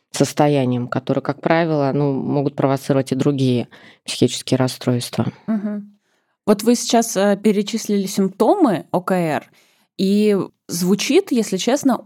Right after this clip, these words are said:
Speaker 2: ну, очень похоже на некоторые формы Р П П, да, там, в частности, компульсивное переедание, булимия. Это когда навязчивые какие-то тревожные мысли и последующее действие, которое призвано успокоить, да, эти мысли, усмирить.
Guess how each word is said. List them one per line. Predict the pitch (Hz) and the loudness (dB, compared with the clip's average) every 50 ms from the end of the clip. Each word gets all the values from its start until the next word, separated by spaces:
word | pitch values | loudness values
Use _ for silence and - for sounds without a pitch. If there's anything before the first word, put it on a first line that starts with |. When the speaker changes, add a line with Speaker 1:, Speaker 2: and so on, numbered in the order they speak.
| _ _ - | _ _ -4
Speaker 2:
ну, | 208 220 214 | -2 -2 0
очень | - - 220 220 220 - 202 180 - | 2 2 2 2 2 0 -4 -4 -4
похоже | - 170 165 - - 196 247 302 285 - 214 165 | -4 -6 -6 -2 0 2 2 2 0 0 -2 -2
на | 151 156 170 196 214 208 180 - | 0 0 0 0 0 0 -2 -2
некоторые | - 180 190 202 202 - - 202 180 180 175 170 | -2 0 0 0 -2 -2 -4 -2 -2 -2 -2 -4
формы | - - 185 190 190 190 185 175 165 160 151 - - - | -2 0 0 2 2 0 0 0 0 0 -2 -4 -4 -4
Р | - 175 175 | -4 -4 -4
П | - 180 - | -6 -10 -8
П, | _ - 165 151 143 | _ -2 -2 -2 0
да, | 127 127 147 160 202 226 | -2 0 0 2 2 0
там, | 208 - 147 139 | 0 -4 -8 -8
в | - | -4
частности, | - 156 151 175 - 170 156 160 - - 160 151 147 147 | 0 2 2 2 2 -2 -4 -4 -4 -4 -2 -2 -2 0
компульсивное | - 156 151 143 160 156 - 170 160 151 143 - | 0 0 0 0 -2 -2 -2 0 0 0 0 0
переедание, | - 143 143 135 147 139 143 160 208 233 226 214 202 185 | 0 0 0 0 -2 0 0 2 2 2 2 2 2 2
булимия. | 170 147 151 151 139 127 151 180 208 233 240 226 214 196 170 170 - _ _ _ _ _ - | 0 0 0 0 0 0 2 2 4 4 4 4 2 0 0 -2 -4 _ _ _ _ _ -8
Это | 175 170 - | -6 -6 -4
когда | - 165 156 143 160 | -4 -4 -2 0 2
навязчивые | 160 160 160 170 165 165 175 - - 156 151 151 | 2 2 2 2 0 0 0 -2 -4 -4 -4 -4
какие-то | - - 135 - 160 - 151 | -4 -6 -6 -4 -2 -2 -2
тревожные | - - - 156 156 156 160 160 156 147 135 | -2 -2 -2 0 0 0 0 0 0 0 2
мысли | 147 202 254 302 - - - 208 | 2 4 4 4 2 2 -2 -4
и | - - 170 | -2 -2 -4
последующее | - - 160 - 190 180 175 180 175 - - 165 147 | -4 -4 -4 -2 0 0 0 0 -2 -2 -2 -2 0
действие, | 151 170 196 220 - - 185 175 165 156 143 | 0 0 0 0 -2 -2 -2 0 0 0 -2
которое | - 143 - 170 165 165 160 156 147 147 - - _ _ _ _ _ _ | -4 -2 -2 0 0 0 0 0 0 -2 -4 -6 _ _ _ _ _ _
призвано | - 170 202 202 202 185 185 180 165 151 143 147 143 - | 0 2 2 4 4 4 4 4 4 2 2 0 -2 -4
успокоить, | - - - - 156 - - - 170 - - 170 151 131 - - | -6 -8 -8 -8 -8 -6 -2 -4 -2 0 2 2 2 2 0 -2
да, | 156 147 165 190 190 - | 0 0 2 2 0 0
эти | - - 165 - - 165 | 0 0 0 0 0 0
мысли, | 160 143 147 - - 131 | 0 0 -2 -2 -4 -4
усмирить. | 135 - - 170 175 165 147 104 - - | -4 -2 2 2 2 2 2 0 -4 -8